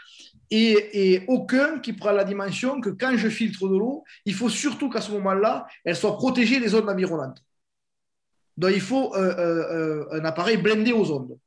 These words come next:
Et c'est l'objet de mon deuxième brevet, si tu veux. Tu vois, c'est pour ça que mon appareil est breveté, parce que ça, ça n'existait pas.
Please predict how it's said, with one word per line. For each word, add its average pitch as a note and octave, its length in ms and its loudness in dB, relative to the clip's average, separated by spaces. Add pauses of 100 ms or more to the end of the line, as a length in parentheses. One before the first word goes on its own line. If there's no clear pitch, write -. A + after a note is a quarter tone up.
(220)
Et C3+ 60 -4
c'est E3+ 200 0
l'objet E3+ 280 2
de G3+ 80 4
mon E3+ 120 0
deuxième G3+ 320 2
brevet, C#3+ 280 -2
si - 140 -14
tu - 120 -20
veux. - 120 -20
Tu D#3+ 80 -6
vois, D#3+ 60 -2
c'est C#3+ 100 -6
pour D3 80 -8
ça F3 100 -2
que D#3 100 -4
mon D3+ 180 -2
appareil D#3 320 0
est C3+ 40 -2
breveté, C3+ 500 -4 (160)
parce E3 120 -4
que F3 80 -2
ça, A#3+ 120 2
ça F#3+ 120 0
n'existait F3+ 320 -2
pas. C3 240 -8